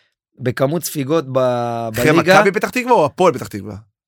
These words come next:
Speaker 1: לא, הפועל פתח תקווה עוד פחות מהן קיבלה.
Speaker 2: אה, קצת פחות.
Speaker 1: <clears throat> משתיהן. אבל מצד שני, אמנם, גם, היא לא כבשה גם כזה הרבה מכבי נתניה. אז אתה עולה עם שלושה חלוצים, לא כובש, ומצד שני אתה מקבל כאילו חמישייה,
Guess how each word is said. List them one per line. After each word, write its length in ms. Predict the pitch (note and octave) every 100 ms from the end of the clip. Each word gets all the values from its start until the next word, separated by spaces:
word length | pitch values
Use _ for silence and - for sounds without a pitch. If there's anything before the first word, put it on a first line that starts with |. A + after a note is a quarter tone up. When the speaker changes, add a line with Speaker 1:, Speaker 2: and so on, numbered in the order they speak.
| _ _ _ _ -
Speaker 1:
לא, 120 | C#3
הפועל 220 | - E3+
פתח 160 | F3+ E3
תקווה 320 | - E3 E3
עוד 140 | F3 D3
פחות 340 | E3 G3 F#3+
מהן 240 | D3 A2+ G#2+
קיבלה. 380 | B2 D3+ B2
Speaker 2:
אה, 60 | A2+
קצת 160 | - A#2+
פחות. 300 | B3 F3+ D#3
Speaker 1:
<clears throat> 20 |
משתיהן. 440 | B2 - C#3+ D#3+ B2 - _ _ -
אבל 320 | A#2 C#3+ C#3 A#2 _ -
מצד 300 | C#3 G#3 A3
שני, 300 | G#3+ A3 B3+
אמנם, 460 | A#3+ G3+ F#3+ F#3+ F3
גם, 380 | A3+ C4 D3+ A2 _ _
היא 140 | A#2
לא 120 | G3+ C4+
כבשה 340 | - F#3+ C4 C#4+
גם 160 | C#4+ B3
כזה 340 | A3 D#3+ E3+
הרבה 240 | D#3+ D3 D3+
מכבי 400 | C#3+ C#3+ C#3+ D3
נתניה. 540 | C#3 C3+ C3 B2 A2 F#2+ _ _
אז 100 | A2
אתה 120 | -
עולה 200 | D3 G3
עם 80 | C#4+
שלושה 340 | A3+ A#3 G#3+ G#3
חלוצים, 680 | G3 F3 C#3+ C3+ C3+ E3 F#3+ _ _ _ _ _ _ -
לא 200 | E3+ G#3+
כובש, 680 | G#3 E3 D3 E3 G#3 - - _ _ _ _
ומצד 380 | C3+ C#3 - G#3
שני 260 | G3 G3 G#3+
אתה 140 | G3
מקבל 380 | D#3 D3+ E3+ F3
כאילו 260 | F#3+ F3
חמישייה, 720 | D#3 D3 C#3 - C3 A#2+ C3